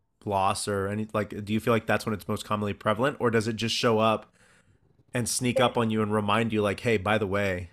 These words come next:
Speaker 1: <laughs> don't forget you're anxious
Speaker 2: Oh.
Speaker 1: and you've lost shit in your <laughs> life"?
Speaker 2: It probably does. I, I
Speaker 1: <laughs>
Speaker 2: haven't, like, this is the first time I've actually looked up the meaning of it.
Speaker 1: Yeah,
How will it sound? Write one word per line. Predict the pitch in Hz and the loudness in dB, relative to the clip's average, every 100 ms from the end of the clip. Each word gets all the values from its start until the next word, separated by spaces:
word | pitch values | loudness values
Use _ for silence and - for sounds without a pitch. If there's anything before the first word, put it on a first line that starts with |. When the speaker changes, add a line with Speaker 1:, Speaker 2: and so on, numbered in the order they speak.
| - | -14
Speaker 1:
<laughs> | - - _ - - - | -16 -16 _ -20 -8 2
don't | 135 | 2
forget | - 135 127 120 | 2 2 4 4
you're | 120 | 2
anxious | 110 123 233 110 104 | 2 4 6 6 4
Speaker 2:
Oh. | |
Speaker 1:
and | 117 | 0
you've | 113 110 | 0 4
lost | 113 120 | 4 4
shit | - - | 2 0
in | 123 | 0
your | 135 | 6
<laughs> | |
life"? | 180 156 - - - - - - - | 6 6 2 -14 -20 -20 -20 -20 0
Speaker 2:
It | 262 262 | 6 6
probably | - 269 254 311 349 320 | 6 4 6 4 2 2
does. | 220 190 190 208 233 - - | 0 0 0 -2 -4 -12 0
I, | 233 240 - - | 2 2 -2 -2
I | 226 | 0
Speaker 1:
<laughs> | |
Speaker 2:
haven't, | 226 214 208 240 254 - | 4 4 2 0 -4 0
like, | 233 220 196 - - - - _ - - _ _ _ _ _ _ | 4 4 4 -4 -20 -20 -20 _ -20 -20 _ _ _ _ _ _
this | 254 269 | 2 4
is | |
the | 269 | 6
first | 254 233 | 6 4
time | 240 226 | 2 2
I've | 202 | 0
actually | 190 - 202 | 0 -2 -4
looked | 190 - | -2 -4
up | 190 | -6
the | 185 | -4
meaning | 220 285 220 | 0 2 2
of | 156 156 | -2 -8
it. | 170 156 - - | -14 -14 -16 -2
Speaker 1:
Yeah, | 120 104 | 2 2